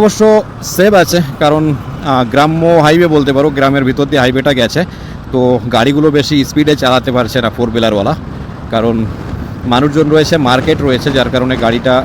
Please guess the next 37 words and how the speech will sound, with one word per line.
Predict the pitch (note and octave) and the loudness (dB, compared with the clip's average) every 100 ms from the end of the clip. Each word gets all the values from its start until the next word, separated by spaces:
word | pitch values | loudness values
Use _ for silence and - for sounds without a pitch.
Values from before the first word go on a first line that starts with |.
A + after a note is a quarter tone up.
| - | -2
বেশি | A#2 - B2+ | -6 -2 -4
স্পিডে | - C3 B2+ | -2 -4 -2
চালানো | A2+ A#2+ B2 | -2 -2 -2
যাচ্ছে | A2+ D3+ | -2 -4
না, | D#3 | -2
তো | B2+ | 0
আমাদের | A2 A#2 A#2 | 0 -2 -4
জন্য | A#2+ A#2 - - | -6 -6 -8 -4
সেফ | B2 F2+ | -2 -4
আছে। | D#2 - - - - - - - - - - - - - - | -8 -12 -12 -12 -12 -12 -12 -14 -16 -14 -14 -14 -10 -8 -2
তো | F#3+ G3 D3+ D3 | 2 2 2 2
গাইজ, | C3+ D#3 C3 | 2 2 0
বাড়ি | A2+ B2+ C#3+ | 2 2 2
থেকে | D3 D3 C3+ | 2 2 2
বেরিয়ে | A#2 B2+ B2+ A#2 G#2+ | 0 2 2 2 0
আমাদের | A2 A2+ - G2+ | 0 0 0 0
আটশো | G#2 - - | -2 -2 -2
তিরিশ | - - - | 0 -2 0
কিলোমিটার | A#2 A#2 A#2+ G#2+ | -2 0 -2 0
কমপ্লিট | G#2 A2 A2+ G#2+ | -2 -2 -4 -2
হয়ে | A#2+ A2+ | -2 0
গেছে, | G2+ G#2+ G#2+ - - - G2+ | -2 -4 -6 -8 -6 -2 0
আর | G#2+ C3 D#3 | 0 2 2
এর | G3 | 2
ভিতর | G3+ G3+ | 4 4
আমি | G#3 E3 | 2 2
খেয়ালও | D#3+ G#3 F3 | 4 4 2
করিনি | D#3+ D#3 C#3+ - | 2 0 -2 0
যে | B2+ B2 | 0 2
আমার | B2+ B2+ - - - - - A2 | 0 0 -2 -4 -4 -8 -4 -2
আটশো | C#3 E3+ D#3+ | 0 0 0
কিলোমিটার | E3 E3 E3 D#3 | 2 2 2 2
কমপ্লিট | D3+ E3 D3+ | 0 0 2
হয়ে | D3+ D#3 | 2 2
গেছে। | D3 D#3 C#3+ | 2 0 0
আমরা | C3+ C#3 - - C#3 | 4 2 2 0 2
এইট, | D#3 | 0